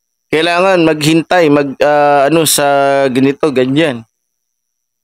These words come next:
Ah, gusto niya tang isipin, ah, sabihin, kailangan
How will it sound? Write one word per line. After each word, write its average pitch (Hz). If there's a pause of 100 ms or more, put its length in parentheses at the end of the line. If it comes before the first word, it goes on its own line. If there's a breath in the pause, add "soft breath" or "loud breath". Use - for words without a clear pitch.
(680)
Ah, 135
gusto 170
niya 185
tang 180
isipin, 180
ah, 156
sabihin, 147
kailangan 143